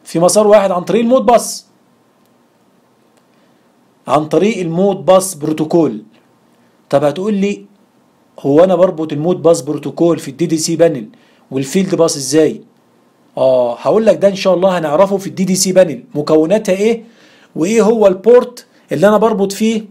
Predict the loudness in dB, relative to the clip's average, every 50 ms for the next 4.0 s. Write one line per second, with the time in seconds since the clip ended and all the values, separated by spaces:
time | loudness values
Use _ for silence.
0 | _ _ _ _ _ _ _ _ _ _ _ _ _ _ _ _ -6 -4 -2 0
1 | 2 0 0 2 2 2 2 2 0 -4 -6 -8 -6 -2 -2 -2 0 0 0 2
2 | 2 2 2 0 0 0 0 0 0 -2 -6 -2 -2 0 0 0 -2 -4 -8 -4
3 | 0 0 0 0 0 -2 -2 -4 -4 -6 -6 -4 0 2 2 2 2 0 -10 -12